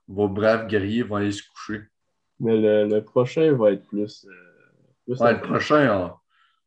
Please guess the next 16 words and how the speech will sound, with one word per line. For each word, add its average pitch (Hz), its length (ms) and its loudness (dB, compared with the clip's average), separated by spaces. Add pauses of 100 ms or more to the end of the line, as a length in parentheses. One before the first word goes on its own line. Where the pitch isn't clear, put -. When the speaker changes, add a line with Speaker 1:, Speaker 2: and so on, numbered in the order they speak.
(140)
Speaker 2:
Parce 101 160 -8
Speaker 1:
on 101 40 -12
Speaker 2:
que 117 80 -2
Speaker 1:
va 127 60 4
Speaker 2:
là, 139 60 6
Speaker 1:
s'allumer 110 500 0
plus. 120 260 -2
Ça 120 200 0
va 131 100 4
s'en 151 280 2
venir, 214 200 0
ça 151 140 0
va 160 120 -2
être 147 100 -6
vite, 175 280 -4
là. 117 140 -8